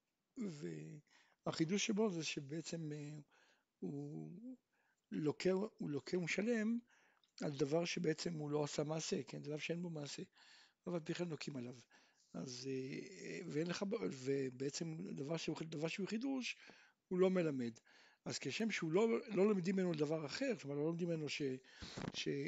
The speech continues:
אה, חייב גם עליו שאין בו מעשה, אז כך אין למדים ממנו לא לעונשים ולא למלקות, כן? למרות שבעצם במוציא שם רע הוא גם לוקה וגם משלם, אז, אה, כשם שלא לומדים ש-, אה, לחייב דבר אחר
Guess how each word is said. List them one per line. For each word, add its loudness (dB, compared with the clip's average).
אה, -2
חייב 4
גם 2
עליו 2
שאין -2
בו -4
מעשה, -2
אז 0
כך 2
אין 0
למדים 4
ממנו 2
לא 10
לעונשים 6
ולא 6
למלקות, -2
כן? -6
למרות -2
שבעצם 0
במוציא -2
שם -4
רע 2
הוא -2
גם 6
לוקה 6
וגם 2
משלם, 0
אז, -4
אה, 0
כשם 2
שלא 4
לומדים 2
ש-, -4
אה, -4
לחייב 2
דבר 2
אחר 0